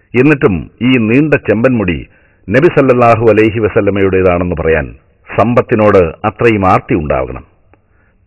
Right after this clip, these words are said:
പരലോകബോധം നഷ്ടപ്പെടുകയും വേണം. പ്രവാചകന്റെ പിൻഗാമികളാരും തിരുകേശിൽ സൂക്ഷിച്ചു വയ്ക്കാൻ പള്ളി ഉണ്ടാക്കുകയോ അതിൽ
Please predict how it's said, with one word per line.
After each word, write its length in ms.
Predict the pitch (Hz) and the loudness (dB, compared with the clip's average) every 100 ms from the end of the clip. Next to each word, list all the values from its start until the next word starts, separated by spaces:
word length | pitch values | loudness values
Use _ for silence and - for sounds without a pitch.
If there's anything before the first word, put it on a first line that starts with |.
| - | 0
പരലോകബോധം 800 | 123 147 139 127 113 113 104 104 | 2 4 4 4 4 4 2 -2
നഷ്ടപ്പെടുകയും 680 | 107 - - 90 82 78 | -4 -4 -4 -4 -4 -4
വേണം. 220 | 73 60 - _ _ _ _ _ _ _ _ _ _ _ _ _ _ 110 | -6 -10 -16 _ _ _ _ _ _ _ _ _ _ _ _ _ _ 0
പ്രവാചകന്റെ 640 | 113 131 123 117 107 107 | 4 4 2 0 0 -2
പിൻഗാമികളാരും 1000 | - 131 120 117 117 104 98 104 87 64 - _ _ - | -2 0 4 4 2 2 4 2 0 -6 -18 _ _ -6
തിരുകേശിൽ 520 | 123 135 92 98 - | -2 -2 0 -2 -2
സൂക്ഷിച്ചു 420 | 107 139 - 156 127 | -4 -4 -4 -6 -4
വയ്ക്കാൻ 400 | 101 - 90 85 | -2 0 -2 0
പള്ളി 300 | 104 123 151 | -2 2 0
ഉണ്ടാക്കുകയോ 760 | 95 90 82 82 85 76 57 _ _ _ _ | 2 0 -2 -2 -2 -2 -6 _ _ _ _
അതിൽ 280 | 95 104 101 | -2 0 0